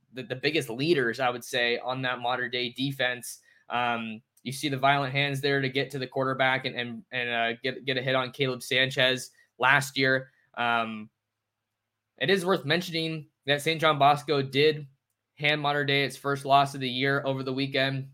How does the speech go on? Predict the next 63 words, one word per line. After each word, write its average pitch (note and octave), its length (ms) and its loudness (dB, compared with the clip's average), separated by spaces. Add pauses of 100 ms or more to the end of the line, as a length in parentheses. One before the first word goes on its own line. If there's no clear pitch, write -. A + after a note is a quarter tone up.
twenty-eight D#3+ 540 -2
to B2 100 -6
nothing B2+ 400 -4
loss. B2+ 380 0
I D#3 60 0
haven't D3 200 -2
been C#3 80 0
able C#3 160 -2
to C3 60 -4
see C3+ 120 -12
those C3 160 -2
highlights C3+ 460 2
yet, C3 260 2
but A#2 280 -2 (400)
we C3 100 -4
know C#3 140 2
that C3+ 180 0
Bosco B2+ 380 0
is B2 100 -4
always B2+ 260 -2
a B2+ 60 -4
team B2+ 260 -8
that's B2 140 -8
gonna B2 180 -8
be A#2+ 80 -2
able A#2+ 140 -4
to A#2+ 80 -6
give A#2+ 180 -2
Mater B2 240 -2
Dei B2 160 0
a A#2 80 0
run A#2+ 160 -4
for B2+ 80 -12
their A#2 100 -4
money. A#2 380 -2 (520)
Saint C#3 200 0
Francis C#3 300 0
Academy C3+ 560 2
also C3+ 280 2
gave C3+ 220 2
them C3+ 80 -2
a C3 60 -4
run C3 180 -2
for C3+ 80 -8
their B2+ 80 -4
money B2+ 200 -2
l-, A#2+ 260 -6
uh, A2+ 100 0
earlier C#3 300 2
this C3 200 -4
year B2+ 340 0 (260)
out B2+ 160 2
in A#2 80 -6
Baltimore, C3+ 560 0
but A#2 220 -2 (100)
Mater B2+ 220 0
Dei B2+ 100 0
was B2 100 -2
able B2 140 -2
to A#2 80 -6
get A#2+ 160 -6
that A#2+ 200 2
win. C3 340 0